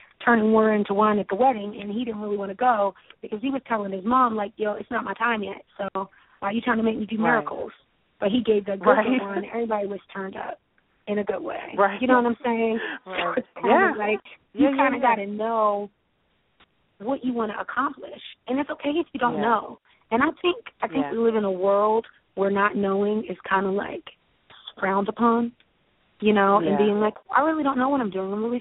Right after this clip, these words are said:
Speaker 1: figuring it out. I'm on a journey. I'm
Speaker 2: Yeah.
Speaker 1: discovering." Like, that's kinda like,
Speaker 2: Yeah.
Speaker 1: "Ew, you don't know," because people be pretending they know. They act
Speaker 2: Yeah.
Speaker 1: like they know. They put a front like they
Speaker 2: Yeah.
Speaker 1: know. But they don't know.
Speaker 2: Yeah.
Speaker 1: And I wish that we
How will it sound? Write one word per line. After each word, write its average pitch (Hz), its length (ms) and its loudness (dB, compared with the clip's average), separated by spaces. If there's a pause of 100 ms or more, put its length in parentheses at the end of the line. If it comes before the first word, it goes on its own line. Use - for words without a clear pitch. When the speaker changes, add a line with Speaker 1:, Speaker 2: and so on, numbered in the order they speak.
Speaker 1:
figuring 233 320 -2
it 226 100 0
out. 240 300 2 (420)
I'm 226 120 0
on 240 120 2
a 214 60 0
journey. 208 440 -2
I'm - 80 -4
Speaker 2:
Yeah. 151 100 -8
Speaker 1:
discovering." 190 640 -4 (340)
Like, 208 240 0
that's 226 260 2
kinda 226 280 2
like, 208 220 0 (140)
Speaker 2:
Yeah. 285 220 2
Speaker 1:
"Ew, 208 100 0
you 220 140 -2
don't 208 180 2
know," 208 320 2
because 196 300 -6 (500)
people 285 220 -2
be 233 160 0
pretending 262 480 2
they 214 140 4
know. 202 320 0 (840)
They 226 200 0
act 208 120 4
Speaker 2:
Yeah. 175 140 4
Speaker 1:
like - 140 -6
they 208 120 -2
know. 208 360 0 (180)
They 220 80 -2
put 220 180 0
a 196 40 -2 (120)
front 440 220 -2
like 214 160 -10
they 180 100 0
Speaker 2:
Yeah. 156 160 2
Speaker 1:
know. - 220 -4 (480)
But 262 100 2
they 285 120 4
don't 320 180 4
know. 285 200 0
Speaker 2:
Yeah. - 220 -2
Speaker 1:
And 254 160 -2
I 254 80 -2
wish 269 260 -6
that 240 160 -6
we 247 360 -4